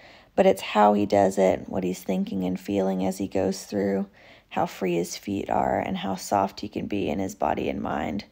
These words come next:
uh, regardless of what we're asking him to do. As we transition into side passing, you can start walking a small circle with your horse's hips farther away than his shoulders,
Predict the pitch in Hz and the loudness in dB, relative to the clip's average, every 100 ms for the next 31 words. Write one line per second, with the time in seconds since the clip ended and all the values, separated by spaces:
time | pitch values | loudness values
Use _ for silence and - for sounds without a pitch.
0 | - - _ - 175 - - - - - | -20 -20 _ -2 0 0 -2 0 2 0
1 | - - - - - - - - - - | -4 -4 -4 -4 -2 -2 -2 -4 -8 -10
2 | 208 - 208 - - - - _ _ _ | -8 -6 -8 -8 -8 -8 -12 _ _ _
3 | _ _ _ _ _ _ _ _ _ _ | _ _ _ _ _ _ _ _ _ _
4 | _ _ - 233 254 247 - 247 240 269 | _ _ 2 2 2 -4 0 0 4 4
5 | - 254 240 233 220 - 220 226 - 254 | 4 2 2 2 -4 -2 0 0 0 -2
6 | 277 - 330 381 - 247 233 240 220 - | -2 -4 -8 -10 -10 -4 -2 0 -4 -4
7 | - 247 254 - - 226 226 226 214 - | 0 2 4 0 2 2 2 0 0 -2
8 | 226 220 220 - 214 214 220 208 196 196 | -4 -2 -2 0 -2 0 0 0 0 -2
9 | 190 190 202 196 196 - - - - - | -4 -4 -4 -6 -6 -6 -6 -8 -6 0
10 | 185 202 202 190 196 196 190 185 190 - | 0 2 0 2 2 2 0 -2 -2 -2
11 | 202 202 254 294 330 - | 0 0 -2 -4 -6 -14